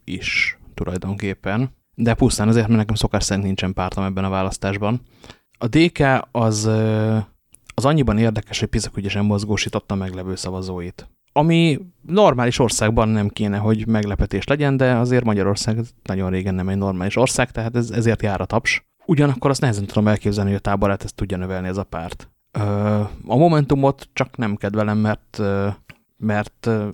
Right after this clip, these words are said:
fiatal centristák, ami önmagában egy ilyen fu-, furcsa dolog. Ö, ugyanakkor legalább kinőtt valami ellenzéki dolog, plusz, ö, plusz mintha át tudnának lépni azon, hogy, ö,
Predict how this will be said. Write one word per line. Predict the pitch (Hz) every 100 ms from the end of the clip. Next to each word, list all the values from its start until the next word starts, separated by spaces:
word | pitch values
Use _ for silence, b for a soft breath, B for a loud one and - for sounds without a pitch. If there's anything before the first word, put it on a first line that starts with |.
| - _ _
fiatal | - - 95 92 - 95
centristák, | - 95 87 - 98 -
ami | 98 98
önmagában | 92 92 92 92 92
egy | 92
ilyen | 92 92
fu-, | - 92
furcsa | - 98 - 90
dolog. | 92 104 120 _ _
Ö, | 147 127 -
ugyanakkor | 147 120 120 135
legalább | 117 117 110
kinőtt | - 101 92
valami | 101 98 104
ellenzéki | 98 95 101 -
dolog, | 104 104 113 -
plusz, | 123 120 -
ö, | 117 110 107 110 - _ _ _ -
plusz | 113
mintha | - 110 101
át | 101 95
tudnának | 110 98 98 101
lépni | 104 104 -
azon, | 101 101 98
hogy, | 98 101 101
ö, | 101